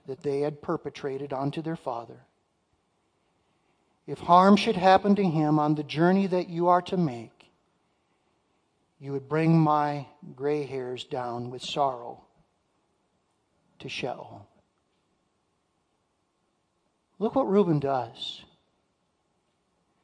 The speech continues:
Clearly, this is a ridiculous suggestion. What grandfather is going to enact payment by killing his two grandsons?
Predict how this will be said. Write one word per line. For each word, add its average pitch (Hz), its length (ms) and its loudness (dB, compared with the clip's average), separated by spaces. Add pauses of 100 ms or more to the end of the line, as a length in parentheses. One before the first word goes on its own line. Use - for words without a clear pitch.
(680)
Clearly, 262 400 6
this 196 240 6
is 165 180 2
a 170 80 2
ridiculous 170 640 0
suggestion. 131 840 -6 (1700)
What 254 160 0
grandfather 180 840 8
is 160 160 -4
going 180 320 6
to 156 340 -2
enact 175 560 2
payment 170 640 2 (680)
by 160 160 4
killing 185 440 6
his 147 160 0
two 196 180 -6
grandsons? 147 960 -6